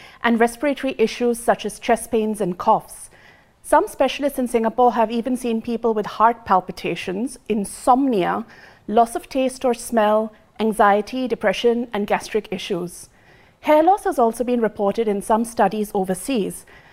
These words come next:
but there's currently no blood test or clinical diagnostic test for long covid. Doctors ask patients about their symptoms. They exclude other possible causes such as thyroid issues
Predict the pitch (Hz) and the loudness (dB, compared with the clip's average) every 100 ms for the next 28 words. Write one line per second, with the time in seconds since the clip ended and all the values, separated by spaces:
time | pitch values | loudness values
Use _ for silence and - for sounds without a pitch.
0 | _ - - 277 - 269 262 - 269 294 | _ -4 0 2 2 0 0 4 4 4
1 | 285 311 233 247 233 202 202 - 202 208 | 2 2 4 4 4 2 2 -2 -2 -2
2 | - 226 185 - 214 214 226 214 185 196 | 0 -4 -2 0 0 0 0 4 2 2
3 | 208 202 - - - 196 - - 202 190 | -4 -6 -10 -8 -4 -4 -4 -4 0 0
4 | 185 196 185 196 262 - _ _ - - | -2 -4 -4 -4 -4 -8 _ _ -20 -20
5 | _ 285 285 415 392 - 220 254 - - | _ 0 0 -2 -2 2 2 2 0 -2
6 | 247 214 - 262 254 214 208 208 202 - | 0 0 -2 -2 2 2 2 0 -2 -4
7 | 190 185 214 208 220 226 214 202 - - | -4 -4 -2 -2 0 0 0 -4 -12 -6
8 | 285 302 330 - 233 226 240 220 233 233 | -2 0 0 2 2 2 -2 -2 -2 -4
9 | 233 233 220 208 226 220 220 - 196 - | -2 2 2 2 0 0 -4 -6 -8 -10
10 | - 233 233 240 233 233 214 - 247 226 | -2 2 4 4 2 0 -4 -8 -6 -4
11 | 220 220 | -4 -6